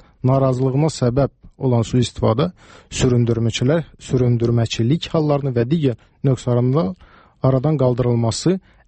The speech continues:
ədalət məhkəməsinin səmərəliliyinin və vətəndaşların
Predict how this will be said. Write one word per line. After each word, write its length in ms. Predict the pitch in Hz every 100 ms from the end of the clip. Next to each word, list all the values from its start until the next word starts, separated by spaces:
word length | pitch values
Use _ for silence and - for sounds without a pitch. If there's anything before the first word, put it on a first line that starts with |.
| -
ədalət 720 | 170 135 139 139 202 - - -
məhkəməsinin 880 | 135 127 - 127 120 - 127 175 170
səmərəliliyinin 880 | 127 117 113 110 107 110 123 185 165 110
və 260 | 104 123 170 _ _
vətəndaşların 760 | 123 117 113 107 - 117 147